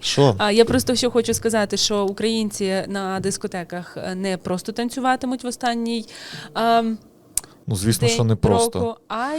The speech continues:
Speaker 2: ще й
Speaker 1: Слухай,
Speaker 2: до-
Speaker 1: Харламов пише, як відчуває. Слухай, все, відвиступали Дж-, Джей Ті Бенд, напевно, що.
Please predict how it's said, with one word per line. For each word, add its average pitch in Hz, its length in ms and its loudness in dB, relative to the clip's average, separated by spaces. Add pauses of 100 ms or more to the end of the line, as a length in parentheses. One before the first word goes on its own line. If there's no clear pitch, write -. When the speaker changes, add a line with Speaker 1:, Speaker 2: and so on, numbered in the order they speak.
Speaker 2:
ще - 200 -4
й 254 120 -2
Speaker 1:
Слухай, 254 240 -4
Speaker 2:
до- - 40 -6
Speaker 1:
Харламов 113 400 6
пише, - 300 -10
як 110 160 -4
відчуває. 101 520 -2
Слухай, 277 160 -8 (220)
все, 135 260 6
відвиступали 143 760 6
Дж-, 160 280 6
Джей 147 240 10
Ті 160 120 2
Бенд, 147 260 6 (100)
напевно, 135 420 6
що. 107 160 -4